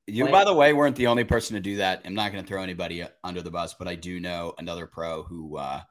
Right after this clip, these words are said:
Speaker 1: who wasn't willing to adjust their travel schedule and, and ended up withdrawing. So.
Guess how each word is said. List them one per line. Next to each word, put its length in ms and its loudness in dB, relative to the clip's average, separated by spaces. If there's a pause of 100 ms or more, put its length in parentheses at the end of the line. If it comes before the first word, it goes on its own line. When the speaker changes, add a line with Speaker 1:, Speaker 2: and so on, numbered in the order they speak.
(680)
Speaker 1:
who 420 0
wasn't 480 0
willing 400 -6
to 500 -8
adjust 380 -8
their 100 -8
travel 320 -6
schedule 480 -6
and, 340 -6
and 120 -8
ended 220 -6
up 160 -4
withdrawing. 480 -6
So. 280 -8